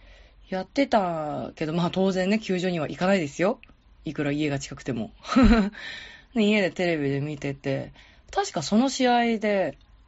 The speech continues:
勝っ-、勝ったんですけど、福浦さんがすげえ活躍したんですよね。そう。ほんでなんか、すごいテンション上がりましたね。うん。なんかやっぱ、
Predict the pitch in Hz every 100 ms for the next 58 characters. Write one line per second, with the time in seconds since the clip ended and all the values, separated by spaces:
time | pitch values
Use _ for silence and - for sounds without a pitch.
0 | _ - 190 285 - _ _ - _ _
1 | _ - 208 214 160 143 135 - - 180
2 | 156 - _ - - _ - - 381 277
3 | 175 143 143 208 226 - 139 175 156 -
4 | 151 143 139 139 151 - - _ _ -
5 | _ - - 156 139 120 - _ _ _
6 | - 202 214 220 240 220 151 131 - -
7 | _ - - 254 233 220 175 151 156 156
8 | 143 139 131 131 131 - _ - _ -
9 | _ - 160 160 156 135 - - _ -
10 | _ - - - 196 185 160 160 143 135